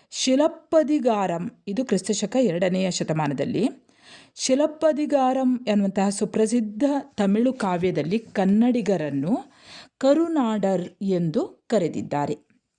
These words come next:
ಇನ್ನು ಮೂರನೆಯ ಸಾಕ್ಷ್ಯಾಧಾರ ನೋಡಿ,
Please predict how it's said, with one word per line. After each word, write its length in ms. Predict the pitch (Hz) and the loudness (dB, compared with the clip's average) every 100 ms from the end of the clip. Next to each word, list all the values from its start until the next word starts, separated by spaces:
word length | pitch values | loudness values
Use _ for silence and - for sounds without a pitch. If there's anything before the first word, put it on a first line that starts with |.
| _ _ _ _ _ _ _ _ _ 220 | _ _ _ _ _ _ _ _ _ -4
ಇನ್ನು 160 | 254 | 0
ಮೂರನೆಯ 680 | 226 240 285 339 247 214 294 | 2 2 2 2 0 0 -4
ಸಾಕ್ಷ್ಯಾಧಾರ 800 | - 180 - 170 160 127 160 151 | -4 -4 -2 -2 -2 -2 -2 -2
ನೋಡಿ, 360 | 139 147 233 | -2 0 -2